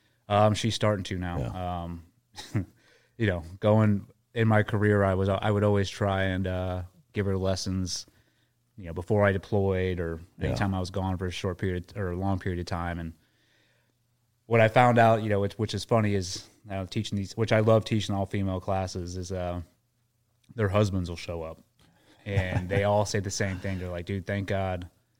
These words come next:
Speaker 2: Yeah.
Speaker 1: 'Cause she won't listen to me.
Speaker 2: Yeah.
Speaker 1: Like, I can sit here, and, you know, these guys are showing up are either Rangers, Green
Speaker 2: Yeah.
Speaker 1: Berets, uh, cad guys, and they're like,
Speaker 2: Yeah. Dudes
Speaker 1: "Dude,
Speaker 2: that
Speaker 1: she
Speaker 2: know what
Speaker 1: won't
Speaker 2: they're
Speaker 1: listen to a
Speaker 2: doing.
Speaker 1: thing I say." And
Speaker 2: Yeah.
Speaker 1: so I, you know, and I,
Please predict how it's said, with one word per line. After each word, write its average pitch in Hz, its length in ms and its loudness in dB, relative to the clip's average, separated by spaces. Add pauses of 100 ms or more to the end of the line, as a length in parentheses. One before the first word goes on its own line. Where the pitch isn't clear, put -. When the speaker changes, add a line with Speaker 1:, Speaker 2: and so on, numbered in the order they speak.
(120)
Speaker 2:
Yeah. 85 180 -2 (580)
Speaker 1:
'Cause 95 140 -4
she 90 220 -4
won't 98 180 0
listen 95 260 -6
to 85 60 -6
me. 87 300 -8
Speaker 2:
Yeah. 85 280 0
Speaker 1:
Like, 85 220 -10
I 95 100 0
can 95 140 -10
sit 110 200 -2
here, 104 200 0
and, 117 240 0
you 110 80 -2
know, 120 80 2
these 110 160 0
guys 113 260 4
are 104 60 -2
showing 110 260 0
up 110 140 -2
are 92 100 -2
either 92 180 -4
Rangers, 95 560 -4
Green 98 220 -4
Speaker 2:
Yeah. 85 80 2
Speaker 1:
Berets, 95 600 -4
uh, 85 260 -14
cad 98 320 -2
guys, 92 280 -4
and 90 80 -12
they're 85 80 -12
like, 82 100 -8
Speaker 2:
Yeah. 67 180 -2 (180)
Dudes 82 180 2
Speaker 1:
"Dude, 69 80 2
Speaker 2:
that - 40 0
Speaker 1:
she 78 60 6
Speaker 2:
know 80 60 8
what 73 60 8
Speaker 1:
won't 64 100 4
Speaker 2:
they're 67 80 4
Speaker 1:
listen 76 160 4
to - 40 4
a - 40 2
Speaker 2:
doing. 64 100 0
Speaker 1:
thing 101 180 -2
I 98 100 -2
say." 92 360 -4
And 90 160 -6
Speaker 2:
Yeah. - 60 2
Speaker 1:
so 92 220 -2
I, 120 180 -2
you 110 120 -2
know, 104 120 2
and 104 80 -2
I, 104 80 -2